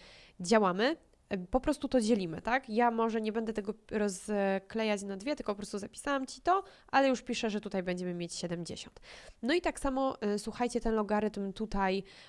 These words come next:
ostatni, możemy sobie oczywiście co? Siedem z dwana,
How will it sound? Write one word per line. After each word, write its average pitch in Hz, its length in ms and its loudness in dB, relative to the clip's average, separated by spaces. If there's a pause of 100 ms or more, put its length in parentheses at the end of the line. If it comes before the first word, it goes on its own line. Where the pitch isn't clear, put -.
ostatni, 214 760 0 (240)
możemy 214 420 4
sobie 226 520 2
oczywiście 220 640 -2
co? 180 320 -2 (160)
Siedem 269 540 2
z 202 80 -8
dwana, 208 400 2